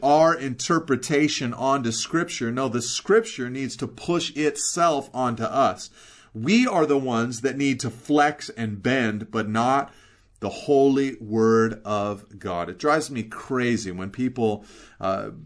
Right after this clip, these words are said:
just sort of, you know, use a,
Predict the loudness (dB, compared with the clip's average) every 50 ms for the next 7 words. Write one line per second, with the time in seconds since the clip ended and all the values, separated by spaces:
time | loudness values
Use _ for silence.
0 | -18 -12 -8 -6 -4 -4 -2 0 2 4 4 4 2 0 -4 -14 _ _ _ _
1 | _ _ -20 -20 -20 -16 -10 -6 -4 -2 0 0 0 0 2 4 6 6 6 6
2 | 4 4 2 2